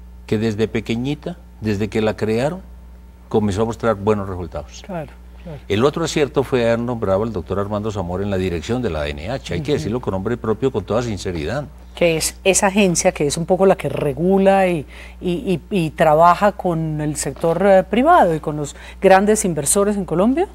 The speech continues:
Speaker 1: Correcto.
Speaker 2: Ujú, ujú.
Speaker 1: Ha,
Speaker 2: Y
Speaker 1: ha estado, ha estado dirigida con una visión de, de empresa privada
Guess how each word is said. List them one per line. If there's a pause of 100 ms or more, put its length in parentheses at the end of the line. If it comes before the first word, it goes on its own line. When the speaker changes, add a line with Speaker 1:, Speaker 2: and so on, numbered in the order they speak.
(140)
Speaker 1:
Correcto.
Speaker 2:
Ujú,
ujú. (1160)
Speaker 1:
Ha,
Speaker 2:
Y
Speaker 1:
ha
estado,
ha
estado
dirigida
con
una
visión
de,
de
empresa
privada